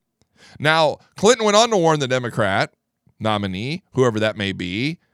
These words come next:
will likely face a similar uphill battle due to the D N C's shortfalls. Now, I want to stop there for one second.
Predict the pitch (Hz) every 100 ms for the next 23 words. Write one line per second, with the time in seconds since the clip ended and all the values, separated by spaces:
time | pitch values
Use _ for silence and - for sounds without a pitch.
0 | _ _ 139 160 185 233 202 190 165 180
1 | - 175 180 - - 277 294 190 123 131
2 | - _ _ _ _ _ _ - 196 185
3 | 190 180 139 170 180 151 113 113 - _
4 | _ _ _ - 139 180 160 160 147 185
5 | 175 170 - 214 202 175 156 - _ -
6 | - 165 131 113 101 160 277 311 208 -
7 | - 156 151 - 98 - _ _ _ _
8 | _ _ _ _ 180 175 170 143 - 104
9 | -